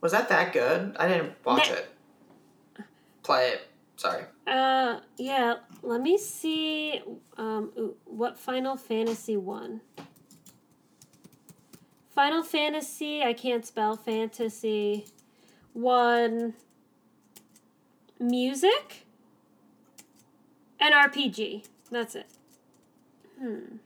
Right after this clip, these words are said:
Speaker 2: Interesting. Yeah, so, um, Game of the Year, Last of Us Part Two. I heard it was very good. I heard the story was divisive. Like, you either loved it or hated it.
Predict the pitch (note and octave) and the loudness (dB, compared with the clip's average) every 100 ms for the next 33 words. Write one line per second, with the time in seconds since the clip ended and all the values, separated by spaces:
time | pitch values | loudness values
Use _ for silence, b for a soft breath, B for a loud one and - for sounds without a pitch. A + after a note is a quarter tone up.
0 | _ _ _ _ _ _ _ _ _ _ | _ _ _ _ _ _ _ _ _ _
1 | _ _ _ _ _ _ _ _ _ _ | _ _ _ _ _ _ _ _ _ _
2 | _ _ _ _ _ _ - - _ _ | _ _ _ _ _ _ -20 -20 _ _
3 | _ _ _ - E4+ F4+ - G#3+ G#3 A3 | _ _ _ 0 2 4 0 -4 -4 2
4 | D4 B3 A3 - C#4+ C#4 C4+ C4 B3+ A#3+ | 6 6 4 4 6 6 6 6 6 2
5 | A3 G#3+ - _ _ _ _ - C4 C#4 | 0 -4 -6 _ _ _ _ -2 0 4
6 | D#4 F#4 B4 C4+ - - B3 B3+ C4 D4+ | 8 8 10 6 2 -8 2 2 2 -4
7 | - F4+ F4 G#4 G#4+ - B B E4 F#4+ | 2 2 4 4 2 0 B B 8 10
8 | B4 C5+ G4 D#4 D4+ D4 A#3 A#3 C4 C4 | 10 8 6 6 4 4 2 4 2 4
9 | F4 G4 A4 G#4 G#4 - B3+ C4 C#4+ D#4+ | 6 6 6 4 0 2 6 6 6 2
10 | E4+ E4 E4 F4+ F4+ G4+ G#4 - - B | 0 0 4 6 6 4 2 0 -20 B
11 | B B C4 C#4+ D4 D4 C#4+ B3 A#3+ D4 | B B -4 0 0 2 2 4 4 2
12 | C4+ A3+ A3+ A#3 C4 D#4 E4 | 0 2 2 2 2 0 -2